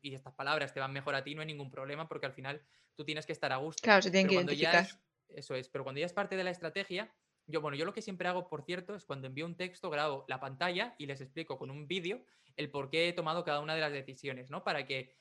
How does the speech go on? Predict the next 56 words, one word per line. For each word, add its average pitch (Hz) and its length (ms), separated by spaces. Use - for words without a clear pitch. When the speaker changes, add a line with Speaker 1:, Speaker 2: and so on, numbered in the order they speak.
Speaker 1:
no 302 160
Speaker 2:
¡Guau! - 20
Speaker 1:
vean 175 180
solo 165 560
un 165 220
texto 165 380
que 147 100
les 135 180
guste 196 280
o 135 60
que 131 80
no 135 100
les 147 160
guste, 196 420
sino 147 300
que 143 80
digan, 135 260
"Vale, 139 240
esto - 160
es 170 100
por 147 180
esto, 160 240
por 143 120
esto 135 160
y 151 40
por 131 180
esto". 143 280
Porque 143 180
al 135 60
final 156 440
los 135 200
textos 160 260
son 165 120
muy 135 80
subjetivos. 139 640
Yo 139 120
puedo 147 140
escribir 143 280
algo 160 160
que 127 80
a 127 60
ti 139 80
no 139 100
te 151 80
guste, 175 320
pero 135 200
puede 143 220
funcionar 139 500
y 131 60
podemos 135 300
Speaker 2:
Claro. 180 240
Speaker 1:
escribir 147 80
algo 143 320
que 131 100
sea 131 180
precioso 180 640